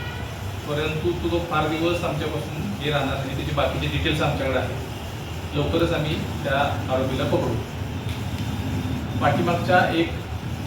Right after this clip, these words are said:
अ, महिन्यापासून अकलूज तपास पथकाने अतिशय उत्कृष्ट अशी कामगिरी केलेली आहे. आपल्या सगळ्यांना माहीत आहे, यापूर्वी अकलूज एसटी स्टँडवरून चोरीस गेलेले दहा तोळे सोनं जे आहे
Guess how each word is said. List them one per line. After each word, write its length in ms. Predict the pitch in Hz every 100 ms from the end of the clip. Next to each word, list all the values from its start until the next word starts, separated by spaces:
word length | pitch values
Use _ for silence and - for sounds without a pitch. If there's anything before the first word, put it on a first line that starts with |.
| -
अ, 300 | 135 135 135 135 - 139
महिन्यापासून 560 | 147 170 180 175 139 131 - -
अकलूज 380 | - - 170 196 - - - - - - - - - -
तपास 220 | - 143
पथकाने 500 | - 123 135 113 113 - - - - 117
अतिशय 320 | 120 151 170
उत्कृष्ट 420 | 147 - 143 -
अशी 300 | 147 139 147 -
कामगिरी 320 | 135 131 123
केलेली 320 | - 120 117 117
आहे. 100 | - - - - - - - - - - - -
आपल्या 300 | 131 147 147
सगळ्यांना 300 | 160 147 147
माहीत 260 | 139 135
आहे, 280 | 120 120 120
यापूर्वी 560 | 131 - - 139 165 - - - - - -
अकलूज 420 | 127 165 170 175
एसटी 220 | 160 -
स्टँडवरून 480 | - 170 156 156 160
चोरीस 260 | - 151 147
गेलेले 300 | 147 147 160
दहा 260 | 151 131
तोळे 240 | 120 147 147
सोनं 260 | 151 147
जे 140 | 139 139
आहे 140 | 113